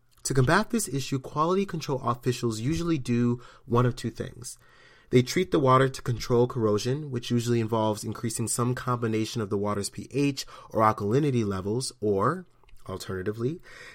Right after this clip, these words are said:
they use a corrosion control treatment that lines the inside of the old pipes and creates a protective barrier between the water and the pipes. This method is essentially like Pepto-Bismol, but for pipes,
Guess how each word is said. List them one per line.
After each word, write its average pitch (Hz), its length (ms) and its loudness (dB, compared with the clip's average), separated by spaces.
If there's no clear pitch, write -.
they 139 80 6
use 143 240 4
a 147 40 -2
corrosion 143 520 4
control 120 380 0
treatment 113 440 -4
that 107 160 -2
lines 147 460 2
the - 160 -4
inside 135 360 0
of 117 80 -2
the 113 80 -4
old 120 240 2
pipes 107 460 -2
and 117 120 -4
creates 139 340 -2
a - 40 -10
protective 127 520 -4
barrier 110 420 2
between 117 220 -2
the 101 60 0
water 131 480 6
and 113 120 -4
the 107 60 -2
pipes. - 500 -12
This 175 260 4
method 175 440 0
is 135 260 0
essentially 147 600 0
like 143 300 4
Pepto-Bismol, 127 840 0
but - 180 2
for 107 100 -2
pipes, - 440 -6